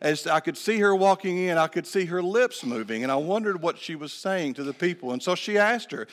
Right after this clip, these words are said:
when she got into class, "What were you saying to the people as you walked by?" And six-year-old Ruby's reply was, "I wasn't talking to them, I was praying for them. I was asking God to be with me,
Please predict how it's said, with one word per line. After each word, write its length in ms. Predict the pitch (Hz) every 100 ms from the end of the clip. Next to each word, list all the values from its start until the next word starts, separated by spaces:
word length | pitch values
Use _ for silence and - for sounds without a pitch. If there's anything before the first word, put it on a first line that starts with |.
| - -
when 140 | - 170
she 120 | 175
got 220 | 180 185
into 180 | 185 165
class, 540 | - 196 143 87 -
"What 160 | 165 220
were 80 | 226
you 100 | 220
saying 420 | - 226 214 170
to 100 | 175
the 100 | 156
people 380 | 202 180 139 127
as 120 | 123
you 180 | 135 135 - - -
walked 340 | 170 160 156
by?" 280 | 156 143 117
And 220 | 107 110 - _ _ _
six-year-old 580 | - 185 - 170 156 143
Ruby's 360 | 156 147 131
reply 320 | 131 - 139
was, 160 | 131 131
"I 80 | 131
wasn't 400 | 180 196 143 120
talking 340 | 175 196 127
to 60 | 110
them, 220 | 113 131
I 40 |
was 80 | 135
praying 380 | 135 190 214 127
for 180 | 117 104 117
them. 200 | 156 139 _ _ _ _ _ _ _ _ _ _ _ _ _ _ _ _ _ _ _ _ _ - -
I 40 |
was 140 | 165 -
asking 420 | 175 202 - 147
God 280 | 165 202 160
to 60 | 123
be 120 | 175
with 180 | 165 156
me, 480 | 160 220 180 110